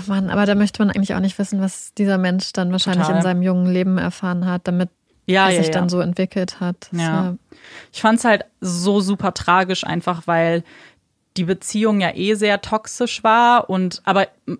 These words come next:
Speaker 2: man kennt es ja, dieses Auf und Ab und es ist ja auch super schwierig, sich von jemandem zu trennen, mit dem man drei Kinder zusammen hat, mit dem man fünfzehn Jahre verheiratet war.
Speaker 1: Und wahrscheinlich auch in so einer kleinen Gemeinde, wo man sich eigentlich
Speaker 2: Ja.
Speaker 1: auch gar nicht aus dem Weg gehen kann.
Speaker 2: Überhaupt nicht. Und,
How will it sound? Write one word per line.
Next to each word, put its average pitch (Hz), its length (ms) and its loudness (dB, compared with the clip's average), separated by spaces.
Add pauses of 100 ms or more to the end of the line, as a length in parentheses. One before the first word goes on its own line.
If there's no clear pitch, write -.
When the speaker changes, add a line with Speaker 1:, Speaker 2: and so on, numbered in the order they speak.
Speaker 2:
man 196 180 0
kennt 208 240 0
es 208 140 -2
ja, 185 100 0
dieses 175 240 -2
Auf - 240 0
und 180 100 -2
Ab 240 240 2
und 185 120 -4
es 180 100 -6
ist 180 140 -6
ja 170 80 0
auch 165 80 -4
super 220 320 0
schwierig, 220 380 0
sich - 180 -6
von 185 100 -2
jemandem 180 240 -2
zu - 100 -8
trennen, 185 220 -2
mit 180 140 -4
dem 170 60 -2
man 170 100 0
drei 165 160 -4
Kinder 262 360 4
zusammen 185 380 -2
hat, 175 240 -6
mit 175 140 -4
dem 175 80 0
man 180 80 0
fünfzehn 277 560 0
Jahre 208 320 2
verheiratet 180 600 -4
war. 160 120 2
Speaker 1:
Und 170 80 4
wahrscheinlich 214 360 0
auch 196 120 -4
in 208 60 -2
so 202 80 -4
einer 196 120 0
kleinen 190 300 -4
Gemeinde, 196 460 -2
wo 190 60 -2
man 190 160 0
sich 196 120 -8
eigentlich 220 240 2
Speaker 2:
Ja. 220 120 2
Speaker 1:
auch 185 40 0
gar 202 120 0
nicht 202 160 0
aus 190 100 -2
dem 190 140 -2
Weg 226 200 -2
gehen 180 200 -4
kann. 185 60 0
Speaker 2:
Überhaupt 185 540 2
nicht. 165 480 -8
Und, 190 400 -2